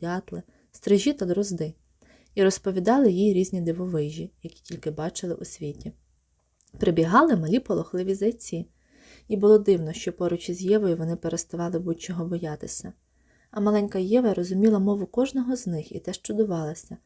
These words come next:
що ніхто із людей не вміє слухати, про що говорять старий дуб і ясен, і ромашка, і вивірка, і тремкий малий соловейко. Серед пахучих троянд, ромашок, маків, настурців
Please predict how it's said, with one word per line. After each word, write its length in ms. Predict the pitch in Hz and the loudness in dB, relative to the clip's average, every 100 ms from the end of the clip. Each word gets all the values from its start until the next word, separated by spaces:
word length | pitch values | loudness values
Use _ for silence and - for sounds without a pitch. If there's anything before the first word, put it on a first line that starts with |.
| _ _ | _ _
що 160 | - - | -6 0
ніхто 260 | 214 - 349 | 0 2 6
із 220 | 349 277 | 6 4
людей 260 | 202 262 | 2 2
не 140 | 277 214 | 4 4
вміє 200 | 233 254 | 2 0
слухати, 460 | - 269 277 202 | -4 -6 -6 -6
про 160 | - 180 | -8 -8
що 240 | - - | -6 -2
говорять 420 | 233 196 208 220 185 | -2 0 2 2 0
старий 300 | - 185 180 | -6 -4 -2
дуб 160 | 202 220 | -2 -2
і 80 | |
ясен, 460 | 226 180 160 - 220 - _ _ | -6 -6 -8 -10 -12 -16 _ _
і 100 | 262 | -2
ромашка, 600 | 277 180 180 196 - - _ _ _ | 0 0 -2 -6 -8 -16 _ _ _
і 80 | 202 | -4
вивірка, 560 | 175 180 196 - - - _ _ | 0 0 -2 -8 -14 -16 _ _
і 80 | - | -10
тремкий 420 | - 180 185 302 | -6 -6 -2 0
малий 260 | 269 165 196 | 0 0 -2
соловейко. 720 | - 185 185 165 151 - 185 - _ _ _ _ _ _ _ _ - | -4 -6 -6 -8 -10 -12 -18 -20 _ _ _ _ _ _ _ _ -8
Серед 340 | - 180 - | -4 -2 -4
пахучих 500 | 165 - 175 - 196 | -8 -6 -8 -8 -12
троянд, 500 | - 196 175 156 170 - | -8 -6 -4 -6 -10 -6
ромашок, 640 | - 185 160 165 175 - | -2 -2 -2 -8 -12 -8
маків, 420 | 175 190 190 170 | -6 -4 -6 -8
настурців 720 | 160 - - 208 233 - 180 | -8 -10 0 0 0 -4 -18